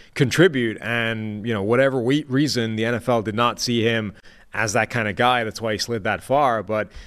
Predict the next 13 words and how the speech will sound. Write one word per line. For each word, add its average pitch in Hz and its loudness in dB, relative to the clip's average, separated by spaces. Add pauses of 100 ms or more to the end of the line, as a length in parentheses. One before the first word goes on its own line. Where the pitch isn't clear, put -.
(100)
if 117 0
Chris 143 2
and 127 -2
everybody 123 0
else 123 0
is 92 -8
right, 131 0
that's, 113 -6
that's 107 -2
potentially 117 -4
an 107 -4
absolute 110 -4
steal. 139 -2